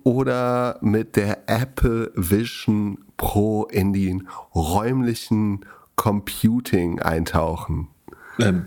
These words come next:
Speaker 2: ganz wie du willst.
Speaker 1: Äh, lass, lass mit Böhmi anfangen. Böhmi hat, äh, Vogel, äh, R I P, Rest in Peace, am Freitag in seinem Neo-, nee, Z D F-Magazin Royal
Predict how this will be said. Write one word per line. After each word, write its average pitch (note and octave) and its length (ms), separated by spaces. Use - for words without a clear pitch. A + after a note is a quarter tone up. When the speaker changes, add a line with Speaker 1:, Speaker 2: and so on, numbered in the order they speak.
Speaker 2:
ganz E2+ 240
wie F#2+ 60
du G#2 120
willst. - 460
Speaker 1:
Äh, C#3 380
lass, D3 280
lass A#2+ 300
mit A#2 160
Böhmi G#2 320
anfangen. F2+ 520
Böhmi D#3 240
hat, C#3 280
äh, B2+ 160
Vogel, E3+ 760
äh, - 80
R B2 320
I B2 60
P, A#2+ 360
Rest B2 300
in C3 140
Peace, C#3 600
am G#2 360
Freitag G2+ 680
in G#2 160
seinem G2 680
Neo-, B2 480
nee, G#2+ 240
Z - 240
D A#2 80
F-Magazin G#2 680
Royal G2+ 680